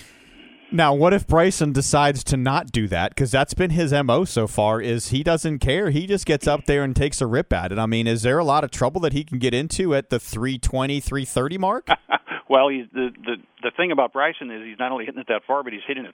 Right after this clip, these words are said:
Speaker 2: straight.
Speaker 1: Well, most of the time he's hitting it
Speaker 2: <laughs>
Speaker 1: straight. I mean, there's, you know, you, you
Speaker 2: Yeah.
Speaker 1: watch him when he got a little astray in the P G A Championship, and he's been a little astray this week. So if
Speaker 2: Yeah.
Speaker 1: he's on, obviously it's a great advantage. But if he, you know, you know as well as I do,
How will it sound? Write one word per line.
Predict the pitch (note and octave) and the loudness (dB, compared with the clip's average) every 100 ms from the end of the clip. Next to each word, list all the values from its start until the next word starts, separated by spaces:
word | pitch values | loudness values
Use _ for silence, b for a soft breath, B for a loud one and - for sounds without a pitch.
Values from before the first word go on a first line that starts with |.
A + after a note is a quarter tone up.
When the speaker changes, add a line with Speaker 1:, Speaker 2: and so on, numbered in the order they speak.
| - | -10
Speaker 2:
straight. | - D#3+ - - | -4 -4 -4 2
Speaker 1:
Well, | A3 D#3+ | 2 6
most | A3 D4 C#4 | 6 6 4
of | |
the | A#3 | 4
time | - E3 D#3 | 4 4 4
he's | D3 | 4
hitting | E3 E3 E3+ | 4 4 0
it | |
Speaker 2:
<laughs> | |
Speaker 1:
straight. | - C#3+ A2+ C#3 | 2 0 0 2
I | D#3+ | 2
mean, | D3+ D3 | 2 2
there's, | D#3 E3+ D#3+ - | 2 2 -2 -4
you | D#3+ | 2
know, | C#3+ D3 | 2 2
you, | D3 D3 | 0 -2
you | D3+ D3 | 2 2
Speaker 2:
Yeah. | D3 | 6
Speaker 1:
watch | E3 - | 4 4
him | D#3+ | 0
when | C#3+ C#3+ | 0 0
he | D3+ | 2
got | D#3 E3 | 4 4
a | |
little | D#3+ E3+ D3+ | 2 2 2
astray | D3 - E3+ E3+ | -2 0 2 2
in | D3 | 0
the | C3+ | -2
P | D#3+ | -4
G | C3+ C3+ | 0 0
A | D3+ | 0
Championship, | - C3+ B2+ C3 C#3+ D3 | 0 -2 0 -2 -2 -2
and | C3 | -4
he's | B2 | -2
been | C3+ | 0
a | C3 | 2
little | C3+ C3 | 2 2
astray | B2 - D3 B2 | 0 0 0 0
this | D3+ - | -2 -2
week. | G2 F#2+ | -4 -2
So | B2 A2+ A2+ B B B | 0 0 0 B B B
if | - - | 0 2
Speaker 2:
Yeah. | F3 | 2
Speaker 1:
he's | E3 E3 | 2 4
on, | C4 D#4+ | 4 4
obviously | F3 D3+ D3+ D3 D#3 C#3+ | 4 4 2 0 0 0
it's | C3+ | 0
a | |
great | B2+ D3 C3+ | 0 2 2
advantage. | A#2+ E3+ B3+ C3+ - | 0 0 0 -2 0
But | C#3 | 0
if | C3 | 0
he, | D3+ F#3 | -2 0
you | |
know, | E3 A#2+ B2 | 0 0 0
you | B2+ | -2
know | B3+ G#3 | 0 0
as | D#3+ | 2
well | D3+ D3+ | 2 2
as | C3+ | 2
I | F3+ F3 | 2 2
do, | C3 A#2+ | 0 0